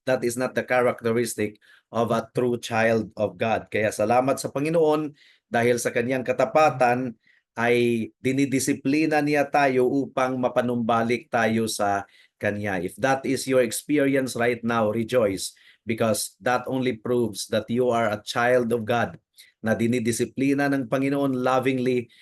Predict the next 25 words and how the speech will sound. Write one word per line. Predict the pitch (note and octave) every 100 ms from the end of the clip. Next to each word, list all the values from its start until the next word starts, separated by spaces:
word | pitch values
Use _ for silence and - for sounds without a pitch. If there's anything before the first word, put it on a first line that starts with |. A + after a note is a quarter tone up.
| _
so | - B2+ B2
that | B2 A#2
you | B2 B2+
will | B2 A2+
return | A#2 A2 A#2 A2 A2 G#2 - _ _ -
to | G#2
Him. | A2 G#2 F#2 D2 _ _ _
Sa | - G#2
ating | G#2 B2 A2+
pulong | C3 C3 C3
panalangin, | C3 C3 D#3 D#3 C#3+ D3 C#3+ - _ -
pasalamatan | - D3+ D3+ D#3 D3+ C#3+
natin | C#3 C3+ C#3 A2+ F#2 -
ang | A2+
Panginoon | A#2 A#2+ A#2+ B2 G#2+
sa | G#2+ A2
kanyang | A2+ A#2 A#2+ A#2 A2+
pagkang-, | - A2+ G#2+ A2+ A2 A#2+ _
pagkalinga | A#2+ A2 A#2 D3 E3+ D#3 A2+
sa | B2+ A#2+
atin | A#2 A2 G#2 - - - _
bilang | G#2+ C3+ C#3+ C#3
isang | A#2+ - B2 B2
mapagmahal | A#2 A#2 A2 A2+ G#2+ A2 G2+
na | G2+ G2+